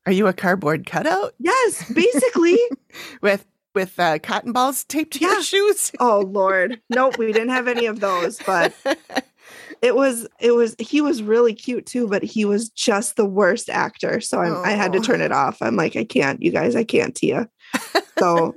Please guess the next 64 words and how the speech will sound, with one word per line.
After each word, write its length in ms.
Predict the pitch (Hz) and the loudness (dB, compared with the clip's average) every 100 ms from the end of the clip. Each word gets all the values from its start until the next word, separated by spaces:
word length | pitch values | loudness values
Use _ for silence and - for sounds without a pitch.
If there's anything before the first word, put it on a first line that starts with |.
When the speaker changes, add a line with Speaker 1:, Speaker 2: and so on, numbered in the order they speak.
| _ | _
Speaker 2:
sister, 440 | - 226 226 233 | -2 -2 0 -2
sister, 480 | - 226 - 226 220 | 0 -2 0 0 2
this 200 | 202 208 | 0 -2
is 160 | 190 220 | -4 -4
not. 320 | 147 143 - - _ - | -6 -6 -12 -20 _ -2
Speaker 1:
I 160 | 226 | 0
Speaker 2:
Um, 60 | 269 | 2
Speaker 1:
saw 260 | 330 330 320 | 2 2 2
one 320 | 196 196 202 | 2 2 2
with 200 | 185 185 | 0 -2
her 200 | 190 156 | -4 -4
last 380 | 120 165 - 147 | -2 -4 -6 -10
year. 80 | |
I 60 | - | -10
saw 180 | 170 165 | -4 -2
one 140 | 156 | 0
that 120 | 139 | -2
she 100 | - | -2
was 120 | 160 156 | -4 -2
in, 80 | |
and 100 | 165 | 0
it 40 | 247 | 0
was 120 | 466 587 | 2 2
okay. 360 | - 165 160 403 - _ - | 0 -2 -2 -4 -14 _ -2
Speaker 2:
Mm-hmm. 360 | 233 240 214 247 - | 2 2 0 -4 -10
Speaker 1:
So 160 | - 208 | -10 -2
it 60 | |
Speaker 2:
Was 60 | 226 | 0
Speaker 1:
must 100 | 214 | 2
Speaker 2:
it 40 | |
Speaker 1:
not 80 | 220 | 2
Speaker 2:
the 40 | 208 | 2
Speaker 1:
have 40 | |
been 0 | |
the 60 | 180 | 2
same 80 | 202 | 0
Speaker 2:
gingerbread 300 | 208 220 220 | 2 2 2
Speaker 1:
one. 80 | 285 | 2
Speaker 2:
house? 320 | 254 262 294 | 0 -2 -6
Because 340 | - 247 214 208 | -8 -6 -4 -4
this 160 | 208 - | -6 -6
one 140 | 185 | -8
was 140 | - - | -6 -4
terrible. 460 | - - - - _ - | -4 -4 -8 -10 _ -6
Speaker 1:
I 80 | 226 | -2
don't 160 | 226 | -2
think 160 | 208 185 | -4 -6
so. 100 | - | 0
Speaker 2:
He's 100 | 269 | 2
an 140 | 269 208 | 2 2
architect, 720 | 214 208 220 - 180 185 - | 0 0 0 0 0 -2 -6
and 100 | 214 | -6
she 120 | 214 | 0
has 160 | 185 220 | -2 0
to 80 | 190 | -4
build 400 | 190 185 185 185 | 0 0 2 0
this 160 | 196 190 | -4 -4
life-size 600 | 180 185 - - 180 180 | 0 0 -2 -4 -4 -4
gingerbread 640 | 233 190 202 190 196 180 226 | -4 -2 -2 -2 0 0 -2
house 320 | 202 180 - | -2 -2 -4
for 120 | - | -6
her 100 | 214 | -6
firm. 500 | 185 - 196 190 185 | -4 0 2 2 0
And 220 | 180 180 | -2 -4